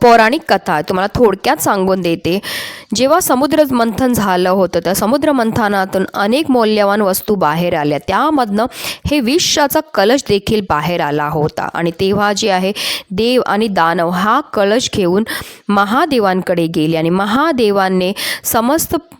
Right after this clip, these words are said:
जगाच्या कल्याणाकरता जे हे विष प्राशन केलं होतं आणि हे जे विष आहे त्यांनी आपल्या कंठामध्ये साठवलं होतं. पण ह्यामुळे जे आहे त्यांच्या शरीराचा तापमान वाढू लागला आणि त्यामुळे संपूर्ण जगाचा सुद्धा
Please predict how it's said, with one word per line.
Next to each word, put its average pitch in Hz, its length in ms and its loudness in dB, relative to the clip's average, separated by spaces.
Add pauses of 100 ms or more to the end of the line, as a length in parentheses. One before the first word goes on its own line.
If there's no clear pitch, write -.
(380)
जगाच्या 208 440 2
कल्याणाकरता 214 1120 0
जे 180 220 -2
हे 214 280 0
विष 262 340 0
प्राशन 196 460 0
केलं 214 240 0
होतं 214 240 0
आणि 202 180 0
हे 214 260 2
जे 311 140 2
विष 247 280 0
आहे 214 100 0
त्यांनी 202 280 0
आपल्या 214 300 -2 (440)
कंठामध्ये 285 720 0 (280)
साठवलं 254 580 2
होतं. 165 460 -2 (420)
पण 214 120 0
ह्यामुळे 254 720 4
जे 233 160 2
आहे 220 220 2
त्यांच्या 214 320 0
शरीराचा 220 640 0 (160)
तापमान 196 500 0
वाढू 202 320 2
लागला 185 280 0
आणि 180 140 -2 (100)
त्यामुळे 247 580 2 (400)
संपूर्ण 302 760 0
जगाचा 247 480 0
सुद्धा 247 380 -2